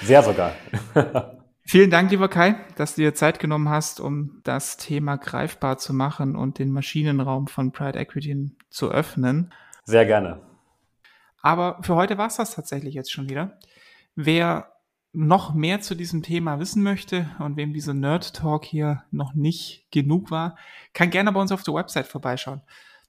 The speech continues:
Speaker 2: Da findet ihr wie immer einen Begleittext zur heutigen Folge unter w w w punkt whatsapp minus corporate minus finance punkt d e. Und für alle, denen auch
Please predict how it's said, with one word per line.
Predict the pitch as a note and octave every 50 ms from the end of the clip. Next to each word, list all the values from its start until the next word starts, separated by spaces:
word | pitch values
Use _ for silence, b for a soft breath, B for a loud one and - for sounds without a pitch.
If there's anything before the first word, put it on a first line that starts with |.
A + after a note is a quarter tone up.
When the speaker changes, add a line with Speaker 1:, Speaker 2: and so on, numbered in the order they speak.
| _
Speaker 2:
Da | - C#3+
findet | C#3 - F3+ G3+ G3+ -
ihr | - F3+ F3+ E3+ D3+
wie | D#3 E3+
immer | D#3+ F3 F#3+ F#3 - -
einen | - D3+ D3+ D#3 D#3 D#3 D#3 C#3+
Begleittext | - C#3 B2+ - D3 F3 G3+ - G#3 G3+ G3+ - - -
zur | - D3+ D#3
heutigen | D#3 D3+ D3+ - C3 - - -
Folge | - - - - A3 A#3 C4+ C4 B3 G#3 - _ _ _ - -
unter | C#3+ C#3+ C#3+ - D#3 C#3+ C#3 C3+ C#3 C3+ C3 C#3+
w | D3 C#3 C#3 C3+
w | C3 B2 C3
w | D3 F3+ G#3+
punkt | G#3 G#3 - G3 F#3 F#3 F#3 F3+ - - -
whatsapp | - C#3+ C#3 C#3 D3+ - - - - - - F3 - - - -
minus | - D3+ C3+ C#3 C#3+ C#3+ C3+ A2+ -
corporate | - - C#3+ D3 D#3 - - D3 C#3 C#3 - b b b b b b b _
minus | - C3+ C3+ C#3 C3 B2+ A#2 - -
finance | - - B2+ B2+ C3 C3 B2 B2 A#2+ - - -
punkt | - - A#2 A#2 A2+ A2+ - - - -
d | A#2+ A#2 - - _ -
e. | C3+ C3+ C3+ C3 A#2 - - b b b b b b b b b b b b b b -
Und | - C#3+ C#3 C#3 C#3 C#3 - -
für | - - - - C3+ -
alle, | - C3 E3+ F#3 F#3 F3 F3+ - _ -
denen | C#3 C3 C#3+ D3 C3 - -
auch | A#2+ C3+ -